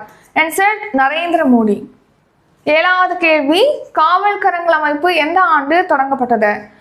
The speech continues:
ஆன்சர் ஆப்ஷன் ஏ, ரெண்டாயிரத்தி இருபத்தி ஒண்ணு. எட்டாவது கேள்வி, எந்த நாட்டின் இடைக்கால பிரதமராக அலெக்சாண்டர் ஷெல்லன்பர்க் நியமிக்கப்பட்டுள்ளார்? ஆன்சர் ஆஸ்திரியா. ஒன்பதாவது கேள்வி,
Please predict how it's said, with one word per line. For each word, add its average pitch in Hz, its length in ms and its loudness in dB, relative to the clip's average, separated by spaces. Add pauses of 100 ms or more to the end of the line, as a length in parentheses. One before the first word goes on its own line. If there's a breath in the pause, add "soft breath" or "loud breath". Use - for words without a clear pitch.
(160 soft breath)
ஆன்சர் 330 420 4 (100)
ஆப்ஷன் 392 680 -2
ஏ, 269 200 4
ரெண்டாயிரத்தி 285 460 0
இருபத்தி 294 380 2
ஒண்ணு. 226 400 0 (640)
எட்டாவது 339 460 0
கேள்வி, 320 440 2 (460 loud breath)
எந்த 403 280 0
நாட்டின் 415 380 2
இடைக்கால 349 500 0
பிரதமராக 302 580 0
அலெக்சாண்டர் 359 960 2
ஷெல்லன்பர்க் 302 520 0
நியமிக்கப்பட்டுள்ளார்? 247 920 2 (100)
ஆன்சர் 277 520 2
ஆஸ்திரியா. 254 760 0 (600)
ஒன்பதாவது 359 580 2
கேள்வி, 311 420 2